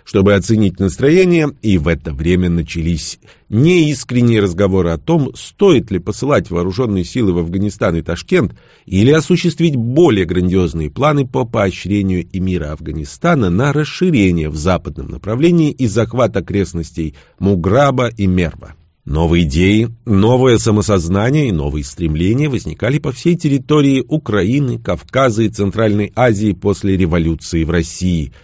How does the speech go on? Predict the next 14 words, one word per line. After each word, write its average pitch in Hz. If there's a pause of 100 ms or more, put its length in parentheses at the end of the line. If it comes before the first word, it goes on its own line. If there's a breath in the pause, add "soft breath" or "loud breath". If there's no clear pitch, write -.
(160 soft breath)
Отовсюду 101
слышались 110
требования 110
самовыражения, 101
если 76
даже 76
не 82
самоопределения, 82 (240 soft breath)
которые 80
становились 85
всё -
громче 110
и 151
громче. 76